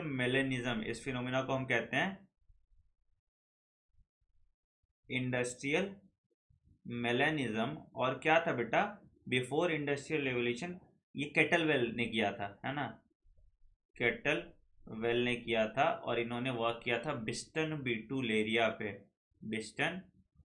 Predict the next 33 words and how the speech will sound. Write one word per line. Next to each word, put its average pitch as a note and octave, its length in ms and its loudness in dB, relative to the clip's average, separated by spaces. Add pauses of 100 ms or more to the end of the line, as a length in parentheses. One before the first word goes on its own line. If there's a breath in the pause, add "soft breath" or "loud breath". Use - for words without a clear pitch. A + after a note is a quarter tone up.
(760)
Butellaria A#2+ 760 2 (120)
पे। D#3 120 2 (360)
और D3+ 260 0
क्या D3 160 4
बोला C3+ 280 4
था F3 180 4 (520)
कि D3 160 0 (120)
तुम्हारा C3 680 4 (180)
मेलेनाइज D3+ 640 2
मॉथ D3 220 0 (120)
का D3+ 80 4
आबादी C3+ 320 4 (120)
पहले B2 260 2
कम C3+ 260 0 (380)
था, F3 440 2
उसके B2+ 280 -4
बाद, B2 260 6
बाद A2 300 4
में C#3+ 120 -2
मेलेनाइज A2+ 480 0
मॉथ G#2+ 260 -4
का G#2+ 60 4
आबादी G2+ 380 2 (440)
बढ़ A2 280 4 (100)
जाता G#2 480 2
है। A#2 160 6 (100)
तो G#2+ 60 -2
more A#2+ 360 0
white A#2 260 4
wing C3 220 -2
moth C#3 260 0 (120)
than F3 200 2 (520)
melanized G#2 520 0